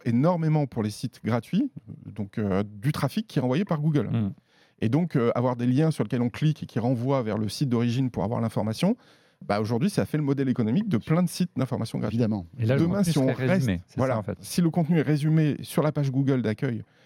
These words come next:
Speaker 1: et qu'on reste chez Google, ça envoie plus de trafic. Et alors là, ça peut détruire le modèle économique
Speaker 2: Mm.
Speaker 1: de tous les sites gratuits qui sont déjà
Speaker 3: Oui,
Speaker 1: de temps
Speaker 3: un
Speaker 1: en temps en
Speaker 3: peu, euh,
Speaker 1: difficulté
Speaker 3: chancelant,
Speaker 1: à
Speaker 3: ouais.
Speaker 1: cause des changements d'algorithme de
Speaker 3: Ouais.
Speaker 1: Google, parce que
Speaker 3: Mm-hmm.
Speaker 1: Google fait à peu près ce qu'il veut quand il veut, et cetera.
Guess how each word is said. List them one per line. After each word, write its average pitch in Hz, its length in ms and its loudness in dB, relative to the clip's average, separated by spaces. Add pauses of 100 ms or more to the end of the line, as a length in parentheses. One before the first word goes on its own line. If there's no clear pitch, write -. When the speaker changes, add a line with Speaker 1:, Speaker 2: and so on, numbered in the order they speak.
(140)
Speaker 1:
et 104 60 0
qu'on 131 140 2
reste 165 220 0
chez 143 120 -2
Google, 139 460 0
ça - 160 -4
envoie 117 220 0
plus - 140 -4
de - 60 -4
trafic. - 500 -4 (400)
Et 92 60 -2
alors 107 120 2
là, 160 140 -2
ça 117 140 -2
peut 117 120 -6
détruire 165 440 2
le 135 60 -2
modèle 135 220 2
économique 131 480 0
Speaker 2:
Mm. 107 160 0
Speaker 1:
de 80 60 -6 (140)
tous 233 180 4
les 180 100 4
sites - 460 -4
gratuits 120 440 0 (260)
qui - 100 -20
sont 117 120 -4
déjà 127 440 0 (480)
Speaker 3:
Oui, 127 120 4
Speaker 1:
de 120 80 2
temps 139 120 -2
Speaker 3:
un 113 60 2
Speaker 1:
en 127 60 0
temps 135 100 0
en 135 40 2
Speaker 3:
peu, 120 60 0
euh, 110 60 2
Speaker 1:
difficulté 101 520 2
Speaker 3:
chancelant, 139 540 -2
Speaker 1:
à 113 80 0
Speaker 3:
ouais. 123 60 -2
Speaker 1:
cause 139 120 0
des 120 100 -2
changements 156 480 2
d'algorithme 131 520 0
de 113 80 4
Speaker 3:
Ouais. 113 60 0
Speaker 1:
Google, 120 420 2
parce 113 160 -2
que 117 60 0
Speaker 3:
Mm-hmm. 104 40 -2
Speaker 1:
Google 113 220 0
fait 113 120 -4
à 95 40 -2
peu 113 80 -6
près 117 120 -6
ce - 80 -8
qu'il - 140 -2
veut 127 160 0
quand - 240 -10
il 113 60 -4
veut, 113 100 -2
et 113 40 -4
cetera. 117 340 -6